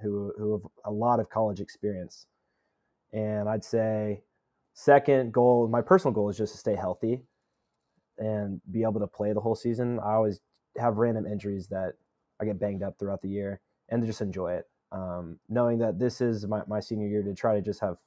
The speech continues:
fun every single time I step between the lines and just be grateful to be out there.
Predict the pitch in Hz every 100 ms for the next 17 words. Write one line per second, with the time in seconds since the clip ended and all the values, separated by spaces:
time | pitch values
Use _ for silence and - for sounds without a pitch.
0 | _ _ - 107 101 98 95 110 95 95
1 | 95 92 92 - 87 - 92 90 92 92
2 | - _ _ _ _ _ _ 98 95 92
3 | 90 90 _ _ _ _ _ _ - 101
4 | 104 - 95 98 90 - 87 87 87 82
5 | - 92